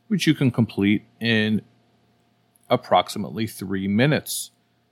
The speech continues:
It is a visual novel, and there are no choices to make. You just go on in and hit yes a bunch of times, and it's done.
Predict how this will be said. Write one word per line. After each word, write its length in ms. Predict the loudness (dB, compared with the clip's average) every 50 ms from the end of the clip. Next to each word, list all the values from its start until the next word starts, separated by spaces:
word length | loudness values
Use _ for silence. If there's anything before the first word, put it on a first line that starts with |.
| _ _ _ _ -14
It 60 | -10
is 140 | -8 -8 -8
a 40 | -6
visual 320 | -4 -4 -4 -2 -2 -2 0
novel, 480 | 4 4 4 4 4 4 2 2 0 0
and 720 | -2 -4 -2 -2 -2 -2 -4 -4 -4 -6 -6 -6 -8 -8 _ _
there 160 | -6 -4 -2
are 60 | -2 0
no 140 | 0 0
choices 360 | 0 2 2 0 2 0 -2 -4
to 100 | -4 -2
make. 240 | -2 -2 -2 -2 -2
You 80 | -4
just 320 | -2 -2 -4 -4 -6 -12 -16 _ _ _ _ _ _
go 180 | -2 2 4 4
on 220 | 6 6 4 4
in 300 | 4 4 4 4 2 2 0
and 140 | -2 -2
hit 120 | -4 -4 -4 -2
yes 280 | 0 0 0 0 -2
a 60 | -6
bunch 200 | -4 -4 -4 -4
of 100 | -6 -10 -6
times, 320 | -4 -2 -2 -2 -2 -4
and 180 | -6 -4 -4 -4
it's 160 | -4 -6 -6
done. 400 | -4 0 2 2 2 2 0 -2